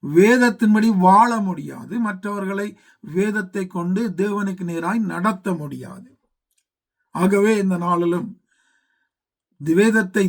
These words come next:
தைரியமாய் பேசத்தக்கதாக முதலாவது வேதத்துக்கு முக்கியத்துவம் கொடுத்து, நேரம் கொடுத்து, அதை தேடி தியானித்து, அதன்படி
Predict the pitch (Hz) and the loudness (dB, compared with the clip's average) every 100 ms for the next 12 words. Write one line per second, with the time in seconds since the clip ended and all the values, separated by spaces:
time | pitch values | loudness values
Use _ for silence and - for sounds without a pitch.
0 | 151 185 202 214 196 196 185 185 185 185 | 0 2 2 2 2 0 0 0 -2 0
1 | 175 - 170 - 156 151 151 165 175 - | -6 -6 -10 -8 -10 -8 -6 -6 -6 -8
2 | _ _ _ - 170 202 226 240 214 196 | _ _ _ -2 4 6 6 4 0 -2
3 | 202 190 - 185 190 170 175 - 190 185 | -2 -6 -6 -6 -6 -6 -8 -6 -6 -4
4 | 180 175 165 - 156 165 180 175 170 160 | -6 -6 -10 -10 -10 -6 -4 -4 -6 -10
5 | 156 165 151 147 - 190 190 175 127 - | -12 -12 -12 -12 -4 -2 0 -2 -4 -12
6 | _ _ 139 135 175 202 214 196 185 - | _ _ -16 0 2 4 2 0 -2 -2
7 | 185 156 - _ _ _ _ _ 156 214 | -2 -2 -6 _ _ _ _ _ 0 6
8 | 220 214 202 | 6 6 2